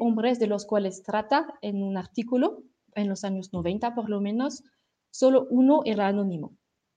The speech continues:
Entonces, es decir que la prensa tradicional es, eh, es muy masculina. Y este, mm,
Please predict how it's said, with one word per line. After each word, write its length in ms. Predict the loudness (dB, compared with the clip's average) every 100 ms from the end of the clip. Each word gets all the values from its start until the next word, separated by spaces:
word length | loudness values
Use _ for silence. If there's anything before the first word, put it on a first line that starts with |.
| _ _ -14
Entonces, 540 | -4 0 2 2 2 2
es 160 | 2 2
decir 440 | 2 0 0 -2
que 420 | -2 0 -2 -8 -20 _
la 180 | -2 -2
prensa 340 | 0 0 2
tradicional 800 | 0 -2 -2 -2 -2 0 2 0 -6 _
es, 380 | -4 -4 -6 -8
eh, 220 | -6 -4
es 180 | -4 -4
muy 160 | 0 2
masculina. 680 | 0 -2 -8 -6 -6 -10 _ _ _ _ _ _ _ _ _ _ _ _ _ 0
Y 100 | 2
este, 880 | 2 4 4 6 4 4 4 4
mm, 220 | 2 0